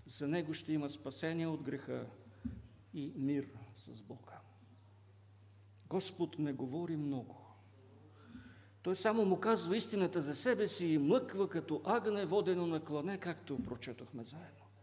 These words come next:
Затова Пилат пак го пита в стих четвърти: „Нищо ли не отговаряш?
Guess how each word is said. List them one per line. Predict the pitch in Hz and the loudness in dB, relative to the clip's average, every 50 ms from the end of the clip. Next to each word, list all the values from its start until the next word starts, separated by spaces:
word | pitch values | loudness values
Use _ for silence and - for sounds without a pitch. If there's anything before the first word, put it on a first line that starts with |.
| - - - - - - - - - | -20 -20 -20 -20 -20 -20 -20 -18 -10
Затова | - 160 160 170 208 254 254 254 | -8 -8 -2 4 4 4 6 6
Пилат | 233 226 254 269 269 - - | 4 4 4 4 4 2 2
пак | 247 277 233 | 2 2 2
го | - 285 | 2 -2
пита | 285 - 285 269 - 196 147 131 117 - - - - - - - | 0 0 -2 0 0 0 0 0 -2 -6 -12 -18 -20 -20 -12 -10
в | - | -8
стих | - - - - | -6 -4 -6 -6
четвърти: | - - 135 - 143 156 151 - 139 131 | -4 -6 -6 0 0 0 0 0 -2 0
„Нищо | 131 156 240 - - - 294 | 2 2 2 2 2 0 0
ли | 247 294 | 2 4
не | 277 294 | 4 4
отговаряш? | 285 233 262 262 262 240 170 127 120 | 4 4 2 2 4 2 2 0 -4